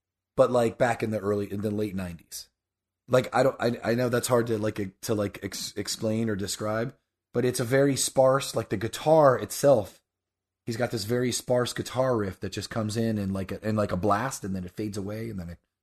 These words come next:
blasts in again. And then I was also affected by, like, my, my opinion is affected by the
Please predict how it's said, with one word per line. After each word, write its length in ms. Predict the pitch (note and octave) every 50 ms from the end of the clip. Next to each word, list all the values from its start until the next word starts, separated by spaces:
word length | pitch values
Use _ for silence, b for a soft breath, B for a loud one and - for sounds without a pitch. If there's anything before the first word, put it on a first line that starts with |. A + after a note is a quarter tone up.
| _ _ _
blasts 400 | - G#2 G2 G2+ A2 - - -
in 120 | A#2 A2 A2+
again. 340 | G#2 A2+ A2 A2 A2+ A#2 - _ _ _ _ _ _ _ _ _ _ _ _ -
And 160 | A#2 A#2 A#2+
then 320 | A#2 A#2 A2+ A2+ A#2 A2 - _ _ _ _ _ _ _ _ _ _ _ _ _ _ _
I 100 | - A#2
was 220 | B2 B2+ B2 A2+ B2
also 360 | C3+ D3+ D#3 - D#3 C3+ B2
affected 440 | A2+ - C3 A#2+ - - A#2+ A2+ G2+
by, 380 | A2+ G#2+ G#2 G#2 G2+ G2+ G2 F#2+ G2+
like, 180 | G#2 G2+ F#2+
my, 300 | G#2 G#2 G#2 G2+ G#2 G2+ -
my 140 | F#2+ G2 F#2+
opinion 340 | F#2 F#2 B2+ C3+ B2+ A2+ G#2
is 120 | F#2+ G2
affected 320 | F#2 - G#2 F#2 - F#2
by 160 | F#2 F#2+ F#2+ F2+
the 200 | F#2 F#2 F2